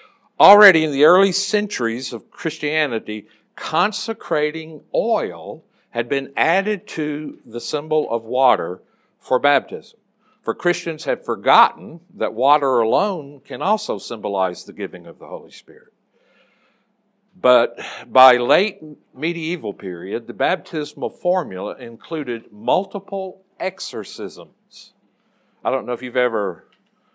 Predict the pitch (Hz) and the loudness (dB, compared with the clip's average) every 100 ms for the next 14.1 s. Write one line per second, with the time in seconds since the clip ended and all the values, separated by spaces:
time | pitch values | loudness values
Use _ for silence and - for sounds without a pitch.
0 | _ _ 90 107 131 135 - - 110 113 | _ _ -6 0 2 0 -8 -8 -2 0
1 | 113 - 107 95 107 101 98 92 _ _ | 0 -4 -8 -8 -14 -16 -20 _ _ _
2 | _ _ 104 107 110 107 101 113 113 110 | _ _ -4 -2 -2 -4 -4 -4 -4 -6
3 | 110 98 101 113 110 104 101 98 95 98 | -6 -8 -4 -4 -4 -6 -6 -6 -10 -12
4 | 90 - 92 90 95 87 76 _ - 98 | -14 -18 -20 -12 -10 -10 -12 _ -20 -20
5 | 90 85 95 _ _ _ _ _ _ _ | -18 -18 -20 _ _ _ _ _ _ _
6 | _ 107 117 123 131 - 147 185 - 131 | _ -2 4 6 4 4 2 2 0 -2
7 | 185 175 147 - 160 143 123 117 123 131 | -2 -4 -10 -2 -2 -2 -4 -4 -2 -2
8 | 123 123 110 101 107 101 104 113 120 120 | -2 -2 -4 -6 -6 -8 -14 -10 -8 -8
9 | 117 101 - 180 165 107 104 110 - _ | -10 -12 -8 -4 -2 -2 -4 -8 -14 _
10 | _ - 107 127 123 120 - 160 139 - | _ -20 -4 2 2 2 -4 -10 -10 -6
11 | 160 151 139 117 104 101 - 135 139 117 | -4 -4 -4 -6 -6 -10 -2 0 0 -4
12 | 104 107 98 104 104 117 123 113 123 117 | -6 -6 -14 -12 -8 -6 -6 -4 -6 -6
13 | 117 104 101 98 113 131 131 120 - - | -10 -10 -10 -8 -6 -6 -6 -8 -14 -18